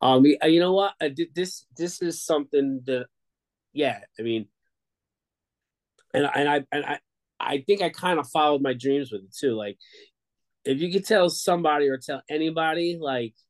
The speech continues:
or tell myself, just, like, you need to do, well, first of all, you need money to survive in life. That's, you know what I mean? But you need to find something you actually love doing, something you don't enjoy. Like, like me, I do music and art,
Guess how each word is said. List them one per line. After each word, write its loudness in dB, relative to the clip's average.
or -4
tell -4
myself, -4
just, -10
like, -2
you 4
need 4
to -2
do, 2
well, -8
first 4
of -8
all, 4
you 4
need 4
money 2
to -8
survive -8
in -12
life. -20
That's, -6
you -4
know 2
what 0
I 0
mean? -2
But 4
you 6
need 2
to -2
find 2
something -4
you -2
actually -4
love -2
doing, -6
something -4
you 4
don't 4
enjoy. -4
Like, 4
like 2
me, 2
I 0
do -2
music -2
and -4
art, -6